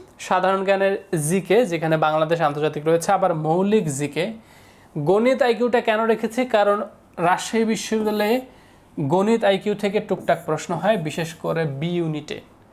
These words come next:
হ্যাঁ, এই জন্য ওইটাও আমি মিস করিনি। চট্টগ্রাম বিশ্ববিদ্যালয়ে টুকটাক প্রশ্ন আসে। So, সব কিছু একসাথে পেয়ে যাচ্ছ। আবার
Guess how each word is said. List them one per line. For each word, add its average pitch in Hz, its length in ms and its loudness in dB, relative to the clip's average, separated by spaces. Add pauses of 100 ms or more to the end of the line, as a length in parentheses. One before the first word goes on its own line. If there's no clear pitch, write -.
হ্যাঁ, 220 180 -8 (580)
এই 180 140 4
জন্য 196 300 2 (100)
ওইটাও 185 320 4
আমি 160 200 2
মিস 151 220 -4
করিনি। 147 300 -4
চট্টগ্রাম 180 460 -2
বিশ্ববিদ্যালয়ে 175 440 0
টুকটাক 156 340 -4
প্রশ্ন 139 320 -4
আসে। - 280 -6 (1000)
So, 233 300 4 (380)
সব - 300 -2 (260)
কিছু 269 380 2 (160)
একসাথে 240 480 0
পেয়ে 196 200 2
যাচ্ছ। 160 340 0 (540)
আবার 185 260 2